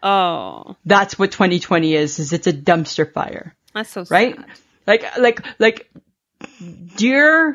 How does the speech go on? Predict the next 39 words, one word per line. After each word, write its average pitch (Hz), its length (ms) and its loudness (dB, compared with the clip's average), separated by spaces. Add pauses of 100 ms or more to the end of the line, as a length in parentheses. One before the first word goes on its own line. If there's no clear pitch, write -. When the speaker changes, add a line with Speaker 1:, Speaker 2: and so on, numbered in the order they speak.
Speaker 2:
whoever 247 420 4
you 226 240 0
believe 202 560 2
in, 170 360 -2 (720)
why 175 360 2
you 285 220 0
making 208 720 0
venomous, 220 500 0
hairy 214 440 0
caterpillars? 190 720 -4
Do 180 120 2
we 214 120 2
need 214 260 -2
that? 339 240 -4 (100)
Do 277 120 -2
we 302 120 2
need 311 220 2
that 320 120 2
right 302 180 0
now? 311 220 -2 (460)
Speaker 1:
No. 160 300 -2 (500)
Speaker 2:
Is 247 160 -6
it 302 100 4
not 330 180 2
bad 220 220 4
enough 254 260 0
that 240 140 0
we 226 80 2
have 226 160 2
to 254 80 -2
wear 226 180 2
masks 190 440 0
and 196 120 -2
you 170 60 -4
can't - 280 -2
see 202 240 -8
people's 196 420 -8
faces? 170 600 -8 (600)
Speaker 1:
Mm. 180 380 -10